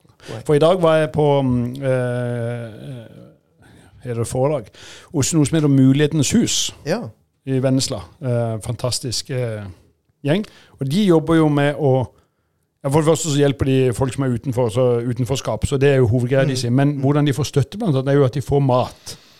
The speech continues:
Speaker 2: som,
Speaker 1: Ja.
Speaker 2: som andre må hive.
Speaker 1: Mm.
Speaker 2: Og vi spiste i dag en full buffet av mat
Speaker 1: Som var kastet.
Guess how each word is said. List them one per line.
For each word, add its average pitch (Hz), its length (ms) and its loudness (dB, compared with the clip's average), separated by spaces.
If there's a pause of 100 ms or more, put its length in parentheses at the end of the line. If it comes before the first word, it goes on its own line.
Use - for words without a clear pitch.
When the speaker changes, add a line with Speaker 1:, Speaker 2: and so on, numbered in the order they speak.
(120)
Speaker 2:
som, 156 180 0
Speaker 1:
Ja. 135 40 -2 (200)
Speaker 2:
som 135 220 0
andre 127 280 2
må 127 220 4
hive. 117 460 -4 (520)
Speaker 1:
Mm. 127 220 -12 (360)
Speaker 2:
Og 143 80 -2
vi 190 100 2
spiste 165 460 -2
i 156 40 0
dag 151 400 2
en 135 80 -2
full 165 280 -2
buffet 180 420 -2 (640)
av 156 80 0
mat 151 600 0
Speaker 1:
Som - 200 -14
var 127 120 -12
kastet. - 380 -16